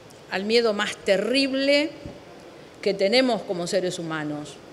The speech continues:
Nos enfrentamos a la muerte, nos enfrentamos a los ritos de la muerte. Y eso no se entendió en ese momento, pero creo que hemos avanzado. Y creo que a lo largo de todos estos años hemos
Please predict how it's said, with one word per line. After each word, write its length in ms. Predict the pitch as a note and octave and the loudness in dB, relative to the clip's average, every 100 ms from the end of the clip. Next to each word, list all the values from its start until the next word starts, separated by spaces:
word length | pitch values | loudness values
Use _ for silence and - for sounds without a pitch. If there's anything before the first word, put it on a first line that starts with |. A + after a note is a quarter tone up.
| - | -12
Nos 140 | G#3 | -6
enfrentamos 640 | G3+ F#3 G3 F#3 A#3 A#3 G3 | -4 -4 -4 -2 -2 -2 -4
a 60 | |
la 120 | F3 F3+ | -4 -4
muerte, 460 | A3 C#4 - D4 | 0 0 0 0
nos 160 | C4 F#3+ | 0 -2
enfrentamos 580 | F3 F3 F3 G3+ G#3+ F3+ | -4 -4 -4 -4 -4 -4
a 100 | E3 | -4
los 140 | D#3+ | -2
ritos 440 | G#3+ C#4 - D#3 | 2 0 0 -4
de 80 | D#3 | -4
la 100 | D3 | -6
muerte. 520 | C#3+ C3+ C#3 - C#3 D3 - - - - - - - - - - - - - - - - - - | -6 -8 -8 -10 -12 -12 -18 -20 -20 -20 -20 -20 -20 -20 -20 -20 -20 -20 -20 -20 -20 -20 -16 -6
Y 500 | A#3+ A3+ A3+ A3+ A3+ | -2 0 0 -2 0
eso 220 | D#4+ E4+ E4+ | 2 4 2
no 140 | E4+ | 2
se 120 | E4 | 2
entendió 680 | D#4 D4+ C#4+ C#4+ D4+ A3+ G3 | 2 4 4 4 4 4 2
en 180 | G3+ G3+ | 0 -2
ese 200 | G#3+ A3 | -4 -4
momento, 720 | A3 A#3 A#3 A#3+ A#3 A#3+ B3+ C#4 - - - - - - - - | -4 0 0 -2 -2 -2 -2 -8 -14 -20 -20 -18 -18 -20 -16 0
pero 200 | A#3 A3+ | 2 4
creo 280 | D#4 E4 D4+ | 4 4 6
que 80 | D4 | 4
hemos 260 | C#4+ - | 4 0
avanzado. 800 | A#3 G3 F#3+ - C4 G#3 E3 D#3+ E3 - - - - - - - - A#3+ | 0 0 0 0 0 0 -2 -4 -8 -16 -20 -20 -20 -20 -20 -18 -10 -8
Y 80 | |
creo 400 | - C#4 D#4+ D4 | -2 2 6 6
que 200 | C#4+ A#3 | 4 2
a 80 | G#3 | 4
lo 120 | G#3+ | 2
largo 340 | A#3 C#4+ D#4 C#4 | 2 2 4 4
de 100 | A3+ | 2
todos 460 | A3 D#4+ D4+ C#4 | 2 2 4 2
estos 420 | C4 A#3 A#3 G3+ A3+ | 0 0 -2 0 0
años 600 | G#3 F3 F3+ F#3 F#3 - | 0 -2 -4 -4 -4 0
hemos 320 | C4 C4+ | 0 0